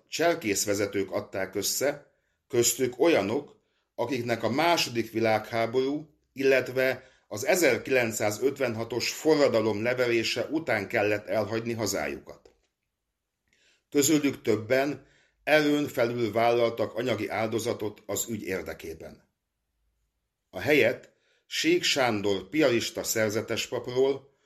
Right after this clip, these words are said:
a Magyar Cserkészet programadó vezetőjéről nevezték el, aki ugyanabban az évben, ezerkilencszázhatvanháromban hunyt el. Fillmore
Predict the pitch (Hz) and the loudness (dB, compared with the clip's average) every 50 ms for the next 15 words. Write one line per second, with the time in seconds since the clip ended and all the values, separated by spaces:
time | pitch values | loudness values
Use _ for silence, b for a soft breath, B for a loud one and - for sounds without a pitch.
0 | b b b b b b 107 135 170 185 185 156 135 117 110 104 - - 147 143 | b b b b b b 0 2 2 4 6 6 4 4 4 2 2 2 2 2
1 | 135 120 - 113 110 104 - 131 117 - - _ - 147 170 165 151 143 123 113 | 2 0 0 0 0 0 0 -2 -4 -8 -12 _ 0 0 2 2 4 2 2 2
2 | 113 107 107 104 101 104 127 117 139 120 - - 110 101 101 98 101 98 98 98 | 2 0 0 -2 0 0 0 0 0 0 0 0 -2 0 2 2 2 2 2 0
3 | 95 98 107 107 110 95 - - - 95 90 87 - 85 90 104 117 123 127 127 | 0 -2 -2 -2 0 -2 -2 -2 -4 -6 -8 -8 -4 -2 0 0 0 0 -2 -6
4 | b b b b b b b b b b b _ 104 104 - - 107 95 117 120 | b b b b b b b b b b b _ -6 -6 -4 -4 -4 -4 0 0
5 | 139 131 135 135 135 131 135 131 131 127 117 - 107 127 131 131 120 113 131 131 | 0 2 2 0 0 0 -2 -2 0 -2 -2 0 0 2 2 0 2 0 0 0
6 | 131 131 120 - _ _ _ _ _ _ _ _ _ - 143 139 120 120 101 92 | 0 -2 -6 -10 _ _ _ _ _ _ _ _ _ -2 0 0 2 2 0 0
7 | 90 - 107 101 98 92 92 - - 101 90 - - - 117 113 - - 98 90 | -2 -2 -2 0 0 -2 -2 -4 -4 -4 -4 -4 -4 -4 -4 -4 -4 -6 -8 -8
8 | 87 92 101 98 95 92 90 87 87 90 87 85 87 90 82 78 76 73 - 71 | -6 -4 -2 -2 -2 -2 -4 -8 -8 -8 -8 -8 -10 -12 -14 -14 -14 -14 -14 -14
9 | 78 71 - - - - - _ - - - - _ - - - _ _ _ _ | -14 -14 -16 -18 -20 -20 -20 _ -20 -20 -20 -20 _ -20 -20 -20 _ _ _ _
10 | _ _ _ _ _ _ _ _ _ _ _ _ _ _ _ _ _ _ _ - | _ _ _ _ _ _ _ _ _ _ _ _ _ _ _ _ _ _ _ -8
11 | - 202 226 202 123 110 101 107 120 143 156 - | -2 4 4 6 6 6 4 2 2 2 0 -2